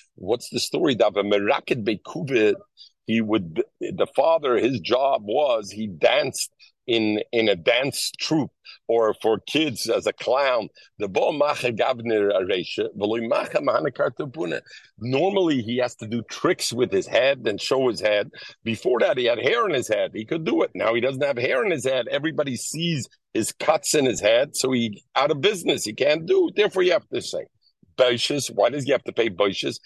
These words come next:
Ein lach Boishas gadol mizeh. Listen to this, Mechel. There's no bigger bisha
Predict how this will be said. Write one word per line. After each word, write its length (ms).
Ein 100
lach 200
Boishas 420
gadol 300
mizeh. 420
Listen 400
to 80
this, 240
Mechel. 320
There's 200
no 240
bigger 460
bisha 600